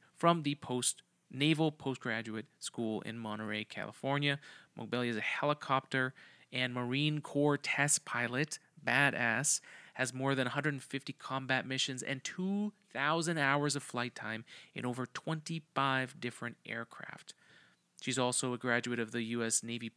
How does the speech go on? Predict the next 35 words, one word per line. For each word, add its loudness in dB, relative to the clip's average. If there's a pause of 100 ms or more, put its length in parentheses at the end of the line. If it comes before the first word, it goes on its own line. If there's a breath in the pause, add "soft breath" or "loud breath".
(240)
Test -4
Pilot -2
School -2
in -8 (320 loud breath)
Patuxent -4
River, 0
Maryland, 0 (420 loud breath)
a 2
mission 2
commander. -2
She -4
will -2
be 0
responsible -6
for -12
all 0
phases -6
of -12
flight, 0 (220 loud breath)
from -4
launch 2
to -2
re-entry, -2 (300 loud breath)
and -6
she -2
will -2
serve 0
as 0 (200 loud breath)
an -4
Expedition 0
sixty-nine -2
and -8
seventy 0 (160 loud breath)
flight 2
engineer -8